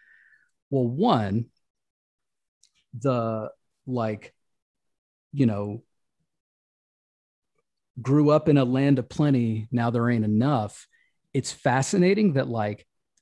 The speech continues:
he could write that lyric in nineteen eighty-six and it would resonate with people. And there are, like, people today,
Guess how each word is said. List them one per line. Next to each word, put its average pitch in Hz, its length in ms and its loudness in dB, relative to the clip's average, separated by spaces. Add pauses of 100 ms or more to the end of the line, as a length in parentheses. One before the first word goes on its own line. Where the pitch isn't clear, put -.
(580)
he 185 200 2
could 165 180 2
write 131 280 2
that 131 180 0
lyric 120 400 -2
in 107 100 2
nineteen 113 400 -2
eighty-six 113 720 -6
and 120 100 -2
it 123 80 -4
would 113 120 -6
resonate 123 440 0
with 143 160 -4
people. 175 460 -6 (320)
And 127 160 4
there 123 160 2
are, 110 160 -6 (360)
like, 110 460 -8
people 196 320 0
today, 127 880 -4